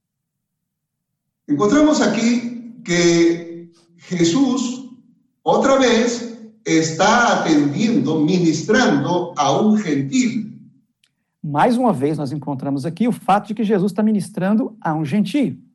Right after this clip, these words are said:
Speaker 1: Encontramos también en el caso de la mujer sirofenicia que ya mencionamos, era una gentil cuya hija fue sanada.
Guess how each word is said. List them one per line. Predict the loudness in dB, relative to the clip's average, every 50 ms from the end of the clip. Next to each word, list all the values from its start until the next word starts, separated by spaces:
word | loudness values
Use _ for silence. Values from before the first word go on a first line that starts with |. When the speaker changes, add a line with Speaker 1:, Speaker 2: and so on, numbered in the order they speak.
| _ _ _ _ _ _ _ _ _ _ _ _ _ _ _ _ _ _ _ _ _ _ -12
Speaker 1:
Encontramos | -8 -4 -2 0 2 2 2 2 2 2 2
también | 2 2 2 2 2 2 2 2 2 2
en | 0 0
el | 0 2
caso | 2 2 2 4 4
de | 4
la | 4 2
mujer | 0 0 0 0 0 0
sirofenicia | 2 2 0 0 0 -2 -2 -4 -4 -4 -6 -4 -4 -6 -4
que | -4 -2 -2
ya | -2 -2
mencionamos, | -2 -6 -12 -12 -12 -10 -8 -6 -6 -6 -8 -12 -14 -16 -20 -20 -20 -20 _
era | -4 0 2 2 4 2
una | 2 2 2 2 0 0 -2 -6 -12 -18 -20 _ _ _ _ _ _ -20 -10 -4
gentil | 0 2 2 2 2 4 4 4 4 2 0 -2 -4 -8 -10 -12 -16 -18 -20 -20 -20 _
cuya | -4 -2 0 2 2 2 4
hija | 2 2 2 2
fue | 0 0 0 0 2
sanada. | 2 2 2 4 4 2 2 2 0 -2 -6 -10 -12 -16 -20 -20 -20 _ _